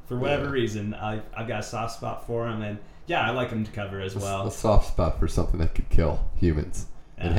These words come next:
Speaker 2: has. So, uh, no, that's cool. <laughs> I get it.
Speaker 1: It's all good fun.
Speaker 2: It's all good. Uh, all right.
Speaker 1: <laughs>
Speaker 2: Our next one, our big game here, Money Mitch Effect. One of our big games, Matt Wittenberg, Mitch Michaels, and one that I think could be the most competitive game of the day, West Virginia, Oklahoma State.
Speaker 1: Mm-hmm.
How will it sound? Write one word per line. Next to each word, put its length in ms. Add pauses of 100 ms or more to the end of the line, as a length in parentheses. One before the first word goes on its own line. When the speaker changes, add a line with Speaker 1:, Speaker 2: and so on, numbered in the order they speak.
(140)
Speaker 2:
has. 120
So, 200
uh, 140
no, 240
that's 160
cool. 200
<laughs> 40
I 540
get 200
it. 100
Speaker 1:
It's 140
all 180
good 180
fun. 220
Speaker 2:
It's 160
all 180
good. 380
Uh, 40
all 100 (340)
right. 60
Speaker 1:
<laughs> 380
Speaker 2:
Our 100
next 260
one, 120
our 80
big 200
game 220
here, 160
Money 240
Mitch 220
Effect. 280
One 140
of 80
our 100
big 260
games, 360
Matt 240
Wittenberg, 480 (340)
Mitch 220
Michaels, 480 (420)
and 140
one 160
that 120
I 80
think 200
could 160
be 60
the 80
most 200
competitive 440
game 200
of 60
the 80
day, 320
West 220
Virginia, 340
Oklahoma 400
State. 360 (320)
Speaker 1:
Mm-hmm. 340